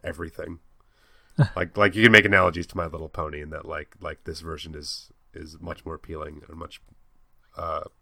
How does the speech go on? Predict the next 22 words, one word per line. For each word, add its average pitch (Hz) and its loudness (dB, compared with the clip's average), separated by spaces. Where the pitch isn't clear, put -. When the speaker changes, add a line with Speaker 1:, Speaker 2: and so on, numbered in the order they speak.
Speaker 1:
better 87 0
crafted 80 -6
than - -2
the - 0
older 127 2
Speaker 2:
Mm-hmm. 104 -2
Speaker 1:
versions, - -14
especially 95 -2
since 90 -2
it 90 -6
was 82 -6
two 90 -2
anime 80 -4
smashed 78 -10
together. - -20
Speaker 2:
<laughs> 139 8
Wait, 117 6
Speaker 1:
But, 98 -6
yes. - -8
Speaker 2:
isn't 123 -2
that 147 0
Robotech? 131 -2